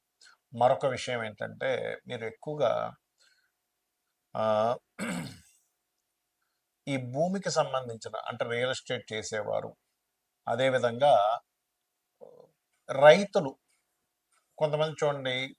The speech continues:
ఆ టైమింగ్ సరిగ్గా చూసుకోకుండా మనకి, ఆ, విత్తనాలు వేసేటప్పుడు కానీ, వా-, అంటే పంటలు కొంచెం వర్షం రాబోతుంది అన్నప్పుడు కొంచెం చూసుకొని తీయాలి. ఎందుకంటే సహజంగానే ఈ రెండు మూడు నెలలు కూడా అకారం-,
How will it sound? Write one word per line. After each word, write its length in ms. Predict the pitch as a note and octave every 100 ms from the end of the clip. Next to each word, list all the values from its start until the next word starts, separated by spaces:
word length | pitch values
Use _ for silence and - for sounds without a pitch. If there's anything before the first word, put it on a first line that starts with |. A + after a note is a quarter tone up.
| -
ఆ 60 | -
టైమింగ్ 680 | - _ D#3+ F3 F#3+ F#3 D#3
సరిగ్గా 380 | D3 C3 C3+ C3
చూసుకోకుండా 880 | C#3 - C3+ B2+ C3 C3 A#2+ A#2 A#2 - -
మనకి, 680 | A2+ - G#2+ G#2 G2+ G2+ A2 _ A2+
ఆ, 20 | A2
విత్తనాలు 520 | A2+ A2+ A2+ A2 G#2+
వేసేటప్పుడు 580 | G#2+ - G#2 G#2 - G2+
కానీ, 560 | G2+ G2+ G#2 G#2+ D2+ A1
వా-, 540 | A1 G#1+ G#1+ G#1+ G#1+ - _ _ - _ -
అంటే 120 | A#2
పంటలు 720 | - A#2+ A#2+ B2 A#2+ A2+ A2+ -
కొంచెం 320 | A#2+ A#2 A2+
వర్షం 580 | A2+ - A#2 A#2 A#2 A2+ A#2 A#2
రాబోతుంది 580 | A2+ A2+ A2+ A2+ A2 A2
అన్నప్పుడు 320 | A2+ A2 A2+
కొంచెం 280 | A2+ - C3
చూసుకొని 300 | - B2+ A2
తీయాలి. 280 | A2+ G#2+
ఎందుకంటే 340 | A2 A#2 B2 D#3+
సహజంగానే 640 | - G#2 G#2+ B2 B2+ D3
ఈ 80 | F3+
రెండు 260 | A#2+ G#2+ A2+
మూడు 180 | A#2+ A#2+
నెలలు 240 | G#2 G2+
కూడా 240 | - - - - _ _ _ _
అకారం-, 760 | - - D#3+ F3 F3 F3 E3+